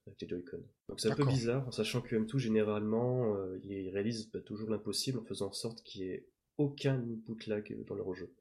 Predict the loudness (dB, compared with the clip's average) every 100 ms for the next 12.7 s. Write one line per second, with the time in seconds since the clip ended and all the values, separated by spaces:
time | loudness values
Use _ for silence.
0 | _ -10 -4 -2 0 2 2 0 0 0
1 | 0 -2 -2 -2 -4 -6 -4 -2 0 -2
2 | -4 -10 -8 -6 -6 -2 -2 -2 -4 -4
3 | -2 -2 -4 -10 -20 -20 -18 -10 -6 -6
4 | 0 4 6 6 6 4 2 2 2 0
5 | 2 0 -2 -4 -2 2 2 2 2 2
6 | 6 8 8 6 0 2 2 2 0 -4
7 | -2 -2 0 0 0 0 2 0 -2 -4
8 | -2 -4 -4 -6 -2 -2 0 -2 -2 0
9 | 0 2 2 2 0 -4 -4 -2 -4 0
10 | 0 2 0 -2 -2 -8 -10 -2 0 2
11 | 0 -2 -2 -4 -6 -6 -4 -4 -4 -4
12 | -6 -4 0 0 -2 -6